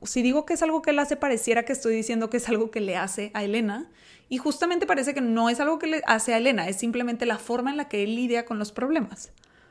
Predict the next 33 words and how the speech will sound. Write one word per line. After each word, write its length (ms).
O 80
sea, 260
y, 180
y 80
creo 180
que 80
eso 100
es 80
una 140
distinción 380
importante, 420
que 120
Elena 320
deje 240
de 120
llamarlo 320
como, 320
o 80
sea, 140
en 300
su 80
cabeza, 340
¿verdad? 400
Eh, 380
esto 220
no 200
es 120
algo 280
que 140
él 140
te 80
está 260
haciendo, 760